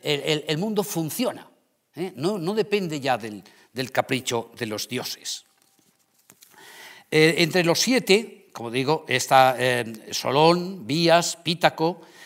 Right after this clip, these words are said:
de Mitilene, Cleobulo de Lindos, Quilón de Esparta y Periandro de Corinto.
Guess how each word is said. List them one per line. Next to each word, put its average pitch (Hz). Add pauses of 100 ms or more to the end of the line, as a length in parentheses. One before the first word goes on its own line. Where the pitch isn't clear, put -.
(140)
de 135
Mitilene, 156
Cleobulo 135
de 139
Lindos, 165
Quilón 135
de 139
Esparta 151
y 160
Periandro 147
de 147
Corinto. 143